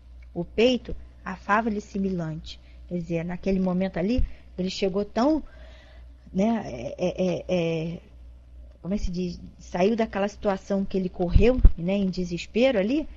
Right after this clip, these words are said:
que ele chegou lá com falta de ar, e aquela falta de ar, né, o peito chegava assim a chiar, aflito mesmo, né, é, Lisa? Então ele chegou ali bem, é, exaurido, bem cansado.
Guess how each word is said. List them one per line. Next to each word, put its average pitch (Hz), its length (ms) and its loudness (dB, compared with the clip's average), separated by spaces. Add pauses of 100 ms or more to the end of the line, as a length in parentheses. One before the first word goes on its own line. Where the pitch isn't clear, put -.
(260)
que 233 120 2
ele 262 100 2
chegou 277 460 4
lá 254 200 2
com 254 160 -6
falta 294 400 0
de 302 160 -2
ar, 269 300 2
e 196 320 -2
aquela 220 340 -4
falta 262 320 -2
de 214 160 0
ar, 277 160 2
né, 285 140 -4 (260)
o 190 60 -16
peito 240 240 0
chegava 262 380 -4
assim 262 220 -6
a 311 60 -4
chiar, 285 460 4
aflito 247 540 -2
mesmo, 202 400 0
né, 226 200 -4 (140)
é, 180 260 -6
Lisa? 170 360 -6 (420)
Então 247 240 -2
ele 311 160 -2
chegou 269 340 -2
ali 269 220 -2
bem, 277 500 -2 (480)
é, 196 320 4
exaurido, 247 600 2
bem 226 160 0
cansado. 202 600 -2